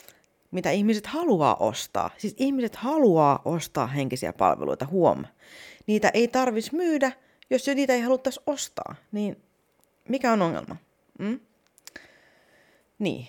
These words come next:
et <laughs> jos henkinen ala on sun pääelinkeino, niin silloin sun on saatava siitä palkkaa. Ja sen palkan täytyy olla sellainen, että sä pystyt elämään, jotta sä voit myös niitä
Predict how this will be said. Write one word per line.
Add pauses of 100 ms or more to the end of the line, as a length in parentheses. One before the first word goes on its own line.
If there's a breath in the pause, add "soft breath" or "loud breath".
(120)
et
<laughs> (1800 loud breath)
jos
henkinen
ala
on
sun
pääelinkeino,
niin
silloin
sun
on
saatava (100)
siitä
palkkaa.
Ja
sen
palkan
täytyy
olla
sellainen, (400 loud breath)
että
sä
pystyt
elämään, (320 loud breath)
jotta
sä
voit
myös (360)
niitä